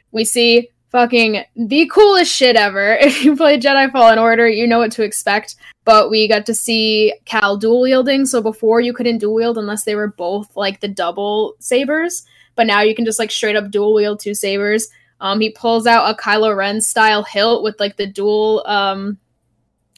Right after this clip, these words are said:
crossguard. That's what it's called. And Kylo Ren wasn't the first one to use it. I'd love to talk more about it on Twitter if you guys care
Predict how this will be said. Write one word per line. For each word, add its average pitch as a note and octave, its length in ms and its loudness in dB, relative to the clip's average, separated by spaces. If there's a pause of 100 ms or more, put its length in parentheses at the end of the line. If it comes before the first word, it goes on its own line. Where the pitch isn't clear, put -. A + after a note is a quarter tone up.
crossguard. A3 600 0
That's G3+ 160 -6
what G#3 80 -8
it's G3+ 120 -12
called. F#3+ 280 -4
And G#3+ 160 -6
Kylo C#4+ 300 2
Ren B3 160 2
wasn't A3 220 -4
the G3 60 -8
first G3 260 -6
one F#3 120 -14
to F#3 60 -10
use F3+ 240 -8
it. D#3 180 -10 (320)
I'd F#3+ 120 -4
love G#3 140 0
to G3 80 -8
talk F#3 240 -4
more F#3 180 -8
about F#3 280 -4
it E3+ 120 -6
on F3+ 140 -10
Twitter F3+ 340 -8
if G3+ 140 -12
you F#3 100 -8
guys F#3 300 -4
care F3+ 400 -8